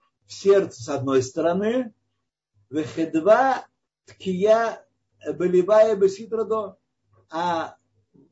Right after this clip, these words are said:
благоволение, радость, ликование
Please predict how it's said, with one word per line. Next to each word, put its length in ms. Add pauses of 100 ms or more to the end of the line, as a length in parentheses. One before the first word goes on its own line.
(1040)
благоволение, 920
радость, 800
ликование 1000